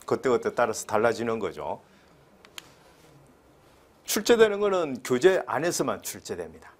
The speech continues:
근데 철도 안전법은 법이 많이 계속 바뀌니까 몇 달 간격으로,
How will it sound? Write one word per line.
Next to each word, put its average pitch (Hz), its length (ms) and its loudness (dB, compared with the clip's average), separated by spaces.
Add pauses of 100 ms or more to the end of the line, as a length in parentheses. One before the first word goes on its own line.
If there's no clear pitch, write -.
(260)
근데 131 140 0
철도 175 340 0
안전법은 113 720 -4 (360)
법이 117 240 -2
많이 104 360 -4
계속 131 460 -2
바뀌니까 120 560 -4
몇 92 180 -6
달 117 140 4
간격으로, 101 720 -4